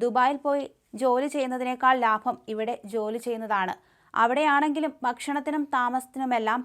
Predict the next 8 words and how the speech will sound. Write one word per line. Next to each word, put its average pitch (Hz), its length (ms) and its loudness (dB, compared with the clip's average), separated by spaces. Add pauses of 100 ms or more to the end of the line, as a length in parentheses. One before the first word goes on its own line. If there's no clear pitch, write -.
പണം 214 320 -4
കൊടുക്കണം. 185 360 -6 (340)
അതാകുമ്പോൾ 233 560 -2 (160)
കേരളമാണ് 240 640 0
ലാഭം. 180 260 -4 (500)
ഇതാണ് 339 300 4 (100)
കേരളത്തിലെ 277 480 0 (100)
സിറ്റുവേഷൻ, 190 460 -6